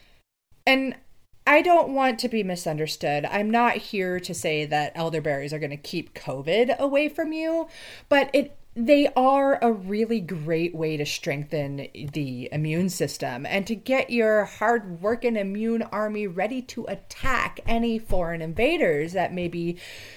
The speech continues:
trying to take over your body. So what is it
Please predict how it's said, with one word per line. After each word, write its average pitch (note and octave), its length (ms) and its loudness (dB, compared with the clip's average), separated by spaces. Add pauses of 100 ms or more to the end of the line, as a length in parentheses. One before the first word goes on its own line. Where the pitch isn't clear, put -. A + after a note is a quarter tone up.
(200)
trying B3 800 4
to G#3 100 0
take G3+ 240 0
over F#3+ 160 2
your F#3+ 160 0
body. G3 640 2 (1000)
So C4+ 640 2
what C#4+ 240 2
is F#4+ 220 4
it - 260 2